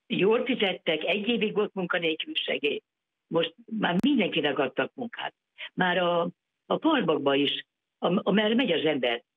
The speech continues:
nagyon sok, aki nem akar dolgozni, és elment dolgozni, mert már napi húszezret keresnek, kétezer forintos óravérek vannak.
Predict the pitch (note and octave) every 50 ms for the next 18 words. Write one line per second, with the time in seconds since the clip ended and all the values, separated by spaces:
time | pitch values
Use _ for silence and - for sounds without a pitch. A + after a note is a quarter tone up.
0 | _ _ _ _ - G#3 C#4+ A3 G3+ E3+ D#3 - - - E3+ D3+ D3+ - - -
1 | _ _ _ _ _ - E3 - G#3 G#3 C#4 A#3 D#3+ - - C#3 C3+ D3 D#3 C#3
2 | C3+ C3 C#3+ C3+ C#3+ C#3 - - A3+ F#3+ D#3 C#3+ C3+ C#3+ E3 F3 F3+ F#3 A3 G3+
3 | G#3 A3 A#3 A3+ - _ _ _ _ _ _ - F#3 G#3+ B3+ D4 D#4 D#4+ - C#4
4 | C#4+ D#4 D#4+ D4+ - - D3+ D3 D#3+ - - - A3 E3+ C#3+ - - - E3+ -
5 | - D#4 A#3+ - - F3+ E3 - F3 E3+ E3+ - - - - - B2+ A#2+ - -
6 | - - - - - - - - - -